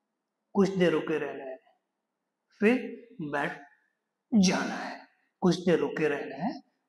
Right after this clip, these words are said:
और उसके बाद आपने हल्के हल्के अपने घुटनों को ऐसे मसाज देनी है। इधर से दिखा देता हूँ आप लोगों को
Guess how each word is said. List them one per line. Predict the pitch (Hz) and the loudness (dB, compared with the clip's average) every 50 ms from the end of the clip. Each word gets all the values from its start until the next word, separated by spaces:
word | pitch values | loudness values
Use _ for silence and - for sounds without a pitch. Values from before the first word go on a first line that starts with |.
| _ _ - | _ _ 2
और | 156 160 - - - - 208 | 2 2 0 -4 0 4 4
उसके | 202 208 196 - 262 240 | 4 4 6 6 8 10
बाद | 226 220 220 214 | 10 10 10 10
आपने | 185 180 180 - 202 214 285 381 - - - - - - - - _ _ - - | 8 6 6 4 4 6 6 6 4 0 -6 -8 -12 -12 -16 -18 _ _ 4 8
हल्के | 226 254 262 262 262 262 254 254 254 262 247 | 10 10 10 10 8 6 6 4 2 2 4
हल्के | 214 220 214 - 226 220 | 4 4 2 2 0 0
अपने | 160 160 - - 175 170 160 | -2 -2 -6 -6 -8 -6 -6
घुटनों | 147 170 170 - - 185 180 180 | -6 -6 -6 -4 -4 -4 -4 -2
को | 180 180 180 185 185 _ _ _ _ _ _ _ _ _ _ | -2 -4 -4 -4 -6 _ _ _ _ _ _ _ _ _ _
ऐसे | - 160 160 - - 175 - - - 151 | -4 -4 -4 -4 -6 -6 -6 -8 -8 -8
मसाज | 151 151 147 - - 147 139 135 - - | -8 -8 -8 -6 -6 -6 -6 -6 -8 -10
देनी | 147 135 123 123 117 | -12 -12 -10 -10 -10
है। | 120 117 117 - _ _ _ _ _ _ _ _ _ _ - | -10 -12 -12 -16 _ _ _ _ _ _ _ _ _ _ -10
इधर | 156 135 147 | -8 -6 -6
से | 151 - 190 156 | -6 -6 -6 -6
दिखा | 151 151 - 151 | -6 -6 -6 -6
देता | 135 139 135 135 135 | -6 -6 -8 -8 -8
हूँ | 131 | -6
आप | 135 135 139 | -6 -6 -8
लोगों | 131 127 131 131 | -10 -10 -10 -8
को | - 214 | -6 -6